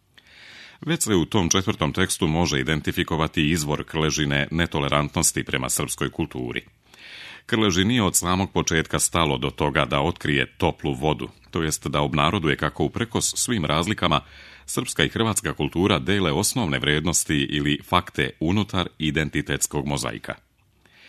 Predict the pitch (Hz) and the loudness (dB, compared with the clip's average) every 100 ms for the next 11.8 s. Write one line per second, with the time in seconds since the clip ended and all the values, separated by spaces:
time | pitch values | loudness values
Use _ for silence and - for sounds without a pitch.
0 | - - - - 90 78 98 - 92 78 | -20 -20 -20 -2 0 2 2 2 0 2
1 | 78 - 80 78 - - 87 80 87 95 | 0 0 2 2 0 -2 0 2 2 0
2 | - - 90 80 85 65 67 78 90 76 | 0 0 0 2 2 2 0 2 2 2
3 | 67 78 90 73 73 - 85 85 67 65 | 2 2 2 2 0 2 2 2 0 -2
4 | - 69 65 - 80 76 71 69 69 69 | -2 0 0 -2 0 2 0 -2 -2 -2
5 | 73 69 76 - - - 69 - 64 - | -2 -2 -2 -2 -4 -2 -4 -2 -2 -2
6 | 73 64 _ 80 113 120 85 101 73 69 | -4 -6 _ -2 0 0 2 2 2 0
7 | 64 - 73 71 69 - 69 64 71 65 | -2 -2 -2 -2 -2 -2 -2 0 -2 -2
8 | - - - - - - - - 67 71 | -2 -8 -10 -20 -20 -20 -20 0 2 2
9 | 71 - 76 104 117 95 113 139 123 78 | 0 -2 -2 0 0 0 0 0 2 2
10 | 78 65 71 87 92 - 82 - 90 76 | 2 2 2 2 0 0 0 2 0 0
11 | 78 - 80 - 73 71 76 62 | -2 -2 -4 0 2 4 2 0